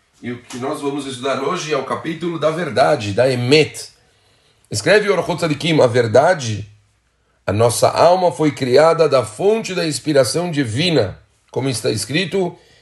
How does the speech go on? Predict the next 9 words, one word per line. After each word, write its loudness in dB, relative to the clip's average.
e -4
soprou 2
em 0
suas 2
narinas 2
o -6
alento 0
da 6
vida. -4